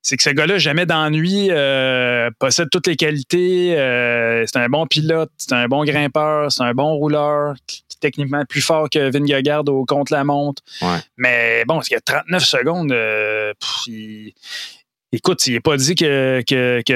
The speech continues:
Speaker 1: Vingegaard n'aura pas une journée extraordinaire, puis, euh, peut pas lui prendre une minute dans, dans, dans un col. Euh, tu sais, bon, je, oui, je suis optimiste, là, mais, euh,
Speaker 2: Mhm.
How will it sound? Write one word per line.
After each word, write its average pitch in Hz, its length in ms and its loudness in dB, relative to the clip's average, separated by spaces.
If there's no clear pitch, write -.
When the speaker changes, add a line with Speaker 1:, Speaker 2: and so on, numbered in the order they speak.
Speaker 1:
Vingegaard 147 520 2
n'aura 135 260 0
pas 156 140 0
une 151 100 0
journée 143 400 0
extraordinaire, 147 760 0
puis, 127 300 0
euh, 120 460 0
peut 120 120 -2
pas 147 140 0
lui 135 120 0
prendre 151 260 0
une 139 80 2
minute 135 360 0
dans, 127 160 0
dans, 120 200 0
dans 120 260 0
un 120 140 0
col. 170 340 0
Euh, 113 480 0
tu 127 140 -2
sais, 123 40 0
bon, 127 240 0
je, 117 140 -4
oui, 135 200 2
je - 80 2
suis 151 100 0
optimiste, 180 540 0
là, 208 180 2
mais, 160 120 0
euh, 120 600 2
Speaker 2:
Mhm. 107 120 -2